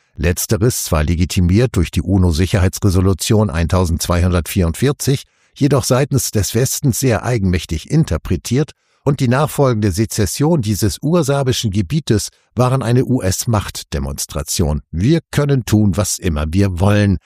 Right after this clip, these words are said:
Niemand hindert uns. Auch die Bombardierung der chinesischen Botschaft in Belgrad blieb für die U-S-geführte nato folgenlos. Und die Krönung dieser Machtdemonstration waren die wiederholten Erklärungen des westlichen Machtblocks während des rechtswidrigen Angriffskrieges.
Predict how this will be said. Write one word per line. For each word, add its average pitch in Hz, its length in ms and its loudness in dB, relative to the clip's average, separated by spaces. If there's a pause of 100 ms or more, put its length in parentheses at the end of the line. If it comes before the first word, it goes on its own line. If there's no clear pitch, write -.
(200)
Niemand 95 460 2
hindert - 480 -2
uns. 65 400 -10 (640)
Auch 123 140 2
die 139 100 2
Bombardierung 127 720 2
der 110 120 2
chinesischen 120 680 2
Botschaft 127 540 0
in 95 140 -2
Belgrad 107 640 0 (300)
blieb 151 180 0
für 151 140 2
die 123 160 0
U-S-geführte 113 840 0
nato 92 420 0
folgenlos. 73 880 -4 (380)
Und 139 120 -2
die 160 100 0
Krönung 180 460 4
dieser 117 240 2
Machtdemonstration 120 1200 0
waren 135 240 0
die 123 140 -2
wiederholten 127 500 2
Erklärungen 110 680 0
des 98 240 0
westlichen 104 480 0
Machtblocks 101 760 0
während 98 300 2
des 113 200 -2
rechtswidrigen 90 720 0
Angriffskrieges. 71 960 -4